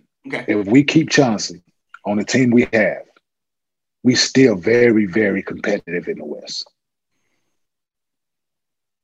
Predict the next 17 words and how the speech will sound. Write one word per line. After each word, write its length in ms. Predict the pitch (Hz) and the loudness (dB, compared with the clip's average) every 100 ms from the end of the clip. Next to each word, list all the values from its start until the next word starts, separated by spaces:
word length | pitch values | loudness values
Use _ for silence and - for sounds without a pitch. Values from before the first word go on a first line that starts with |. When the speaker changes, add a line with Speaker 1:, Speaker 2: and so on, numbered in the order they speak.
| _ _ _ _ - | _ _ _ _ -8
Speaker 1:
Me, 240 | 135 151 - | -8 -8 -10
me, 220 | 127 156 - | -4 -2 0
I 80 | |
don't 140 | 175 175 | 0 0
wanna 200 | 165 139 | -2 -4
put 340 | - 180 139 | -8 -8 -6
words 340 | 135 147 143 131 | -4 -2 -4 -4
in 60 | |
your 100 | 127 | -6
mouth, 280 | 123 135 135 | -4 -4 -4
so 160 | 131 123 | -6 -4
I'm 120 | 123 | -4
gonna 100 | 127 | -6
let 200 | 120 131 | -8 -10
you 100 | 135 | -10
say 280 | 131 131 | -10 -8
it. 120 | 131 | -10